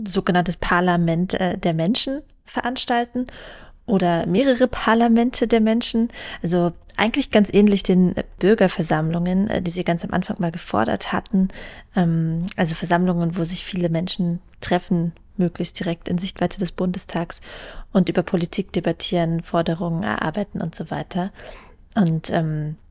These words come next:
ja, diese neue Ausrichtung, die betrifft nicht alle AktivistInnen, die sich da vorher auf die Straße geklebt hatten, ähm, sondern nur einen Teil der ehemaligen letzten Generation. Ähm,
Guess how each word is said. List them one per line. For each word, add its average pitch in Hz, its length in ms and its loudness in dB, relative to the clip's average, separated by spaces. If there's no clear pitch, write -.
ja, 196 140 2
diese 190 220 0
neue 185 340 6
Ausrichtung, 190 440 2
die 180 120 -4
betrifft - 400 -6
nicht - 180 -4
alle 277 180 4
AktivistInnen, 254 680 2
die 220 80 2
sich 214 180 -4
da 208 100 -2
vorher 202 340 2
auf - 80 -2
die 190 100 -2
Straße - 380 0
geklebt - 540 -4
hatten, 214 380 0
ähm, 185 360 2
sondern 180 300 4
nur 175 80 4
einen 165 220 0
Teil 277 520 0
der 269 320 4
ehemaligen 262 480 0
letzten 254 320 -4
Generation. 247 800 -2
Ähm, 185 580 4